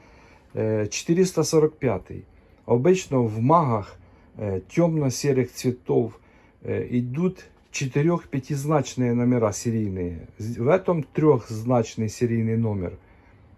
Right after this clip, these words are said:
Поэтому, как вариант, может быть, он служил на флоте.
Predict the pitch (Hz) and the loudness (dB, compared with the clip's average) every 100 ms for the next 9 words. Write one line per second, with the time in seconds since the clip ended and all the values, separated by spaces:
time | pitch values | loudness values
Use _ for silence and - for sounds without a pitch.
0 | _ _ _ _ _ _ - 139 156 180 | _ _ _ _ _ _ 2 2 2 -2
1 | 175 160 151 131 135 131 147 175 170 - | -2 -4 -6 -2 0 2 0 0 -6 -14
2 | - _ - _ - 120 139 151 151 135 | -20 _ -20 _ -4 0 0 2 0 -2
3 | 117 143 139 - - - - - - - | 0 0 -2 -18 -20 -20 -20 -20 -20 -20
4 | - _ _ - - - 135 143 - 135 | -20 _ _ -20 -20 -4 -2 -2 -4 -4
5 | 123 135 151 135 - 131 131 127 117 - | 0 2 2 -2 -2 -2 -2 0 0 0
6 | - | -10